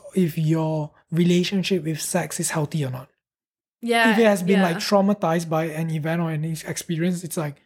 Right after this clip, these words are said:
Speaker 1: your relationship with sex is actually the one that's not good.
Speaker 2: Mm, mm.
Speaker 1: And that because of that, you're always, like, um, participating in, like, you know, um, destructive behaviors or self-destructive behaviors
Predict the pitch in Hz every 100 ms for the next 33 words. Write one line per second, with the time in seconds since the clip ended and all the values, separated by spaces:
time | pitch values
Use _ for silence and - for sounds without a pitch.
0 | _ _ 190 202 214 175 160 196 165 147
1 | 170 147 - 147 175 165 165 156 160 156
2 | 151 165 165 156 175 156 151 156 - _
3 | - 208 196 180 180 190 180 160 185 _
4 | 202 180 160 - - 175 202 196 180 180
5 | 175 165 175 185 185 202 165 - - 165
6 | 156 156 151 _ - 190 220 202 185 175
7 | 170 180 175 190 170 165 156 156 170 160
8 | - - 156 151 151 - 165 - 185 175
9 | 151 156 160 190 240 185 196 160 147 -
10 | - 175 147 151 156 240 277